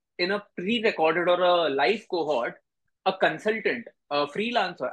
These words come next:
actually delivers all the time to their clients based on the need and the requirement. So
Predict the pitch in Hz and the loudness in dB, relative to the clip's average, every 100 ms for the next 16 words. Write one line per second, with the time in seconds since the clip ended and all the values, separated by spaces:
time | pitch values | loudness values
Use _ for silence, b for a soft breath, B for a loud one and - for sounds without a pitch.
0 | 139 143 - 220 233 165 165 190 220 - | -2 -2 -2 -4 -2 -2 -2 -2 -4 -4
1 | 151 160 208 226 240 190 190 202 208 202 | 2 4 4 2 0 -2 -4 -2 2 2
2 | 170 170 180 165 160 151 196 - 147 185 | 2 0 0 2 2 2 -6 -12 -4 -4
3 | 202 190 185 214 190 165 165 185 180 175 | -2 -4 -4 -6 -6 -6 -4 0 0 0
4 | 147 127 123 113 101 104 _ _ _ _ | -2 2 2 2 -2 -14 _ _ _ _
5 | _ | _